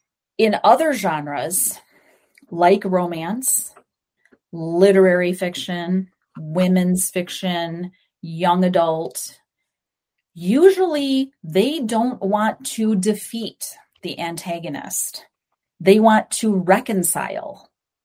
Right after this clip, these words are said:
with the antagonist. And of course, romance is the classic. You can totally see this because the two halves of the couple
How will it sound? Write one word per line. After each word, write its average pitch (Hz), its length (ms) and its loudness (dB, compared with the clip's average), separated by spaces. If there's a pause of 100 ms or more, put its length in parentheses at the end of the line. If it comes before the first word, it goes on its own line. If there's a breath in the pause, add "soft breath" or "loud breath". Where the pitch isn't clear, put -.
(200)
with 170 340 -2
the 156 180 -8
antagonist. - 1000 -8 (500 soft breath)
And 185 120 6
of 185 80 4
course, 208 320 6
romance 220 540 4
is 185 140 4
the 185 100 0
classic. 190 680 0
You 170 120 -6
can 175 160 -8
totally 185 480 2
see 190 240 -2
this 156 420 -2
because 175 440 -2
the 170 120 -2
two 208 260 -4
halves 180 440 2
of 180 140 -2
the 175 100 -4
couple 160 560 0